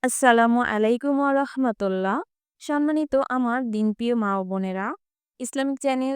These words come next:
আমলে পাবন্দি চ্যানেলে আপনাদের সবাইকে স্বাগত। আজকের ভিডিওটি আমার দিনী মা বোনদের জন্য খুবই গুরুত্বপূর্ণ হতে চলেছে। মহিলাদের পাঁচটি কাজ করলেই জান্নাতে।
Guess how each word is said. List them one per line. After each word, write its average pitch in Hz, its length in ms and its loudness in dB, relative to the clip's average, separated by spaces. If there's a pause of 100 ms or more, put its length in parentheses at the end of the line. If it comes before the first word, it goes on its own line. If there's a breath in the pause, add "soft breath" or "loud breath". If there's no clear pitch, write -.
আমলে 214 360 -2
পাবন্দি 202 480 -2
চ্যানেলে 220 400 -2
আপনাদের 202 420 -4
সবাইকে 214 480 -6
স্বাগত। - 440 -10 (520)
আজকের 269 360 0
ভিডিওটি 277 480 0
আমার 277 220 2
দিনী 247 280 0
মা 226 220 2
বোনদের 233 360 0
জন্য 269 240 2
খুবই 330 420 2
গুরুত্বপূর্ণ 240 680 2
হতে 240 300 0
চলেছে। 190 500 -2 (1200)
মহিলাদের 285 540 2
পাঁচটি 262 440 0
কাজ 220 300 0
করলেই 240 340 0
জান্নাতে। 185 600 -4